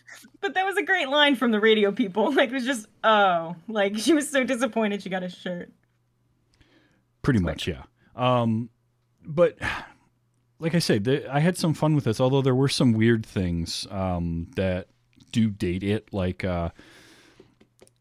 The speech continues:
Speaker 2: I liked the reverse repairman trope, was kind of fun, but then I also love the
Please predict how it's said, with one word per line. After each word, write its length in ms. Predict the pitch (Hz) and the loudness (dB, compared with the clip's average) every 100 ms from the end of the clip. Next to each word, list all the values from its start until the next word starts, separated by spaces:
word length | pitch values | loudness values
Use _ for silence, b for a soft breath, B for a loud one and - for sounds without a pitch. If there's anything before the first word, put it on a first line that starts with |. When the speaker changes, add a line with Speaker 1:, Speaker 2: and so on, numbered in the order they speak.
| _ | _
Speaker 2:
I 100 | 123 | 0
liked 320 | 123 147 - | 2 2 0
the 140 | 151 131 | 0 2
reverse 480 | 117 104 113 127 127 | 2 2 2 2 -2
repairman 560 | 110 107 101 95 85 | -4 0 0 0 -2
trope, 360 | - 82 78 - - - | -4 -8 -10 -14 -20 -10
was 140 | 90 | -8
kind 160 | - 87 | -4 -6
of 60 | |
fun, 240 | - 85 85 | -4 -4 -2
but 140 | 98 | -2
then 380 | 104 101 92 87 _ _ _ _ _ _ _ _ | 0 2 2 -2 _ _ _ _ _ _ _ _
I 80 | 107 | 0
also 260 | 107 110 113 | 0 2 0
love 340 | 101 101 95 | 2 0 0
the 320 | 98 95 95 | -2 0 -2